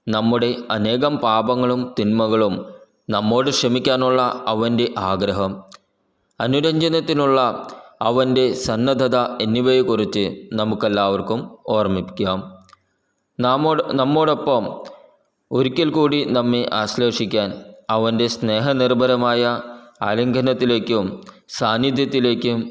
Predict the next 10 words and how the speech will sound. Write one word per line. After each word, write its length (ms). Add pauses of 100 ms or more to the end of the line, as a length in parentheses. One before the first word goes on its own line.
(180)
നമ്മെ 440
തിരികെ 400
കൊണ്ടുവരുന്നു. 680 (920)
നമ്മുടെ 320
ദൈവമായ 520
കർത്താവിന് 600 (320)
നാം 300
യഥാർത്ഥത്തിൽ 760 (180)
അമൂല്യരും 600 (560)
പ്രിയപ്പെട്ടവരുമാണെന്ന് 1160